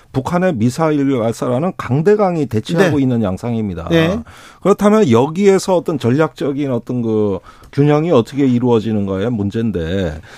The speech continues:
Speaker 1: 사실은 저는 북한에서 애도를 하는 게 맞다고 봅니다.
Speaker 2: 네.
Speaker 1: 또 마땅히 이건 우리가 할 수 있는 말이에요.
Speaker 2: 네.
Speaker 1: 그렇지만은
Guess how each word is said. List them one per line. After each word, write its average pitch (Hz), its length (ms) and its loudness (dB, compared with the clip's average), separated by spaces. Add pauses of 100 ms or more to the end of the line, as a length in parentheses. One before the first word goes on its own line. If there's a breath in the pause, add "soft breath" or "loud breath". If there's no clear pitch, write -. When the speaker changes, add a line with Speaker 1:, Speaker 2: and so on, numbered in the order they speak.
(140 loud breath)
Speaker 1:
사실은 214 480 0
저는 170 320 2
북한에서 170 1000 2
애도를 170 400 0
하는 165 200 -4
게 170 100 -4
맞다고 139 460 -2
봅니다. 95 440 -4
Speaker 2:
네. 156 340 0
Speaker 1:
또 147 160 4
마땅히 196 460 2
이건 156 180 2
우리가 135 240 2
할 170 160 -6
수 - 120 -6
있는 123 240 4
말이에요. 90 360 0
Speaker 2:
네. 80 80 -8
Speaker 1:
그렇지만은 127 1040 0